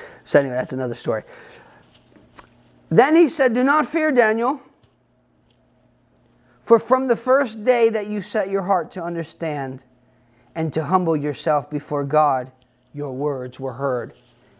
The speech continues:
I have come because of your words. Listen to that. I have come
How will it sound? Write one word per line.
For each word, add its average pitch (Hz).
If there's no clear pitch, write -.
I 175
have 180
come 180
because 170
of 156
your 151
words. 139
Listen 135
to 127
that. -
I 160
have 170
come 160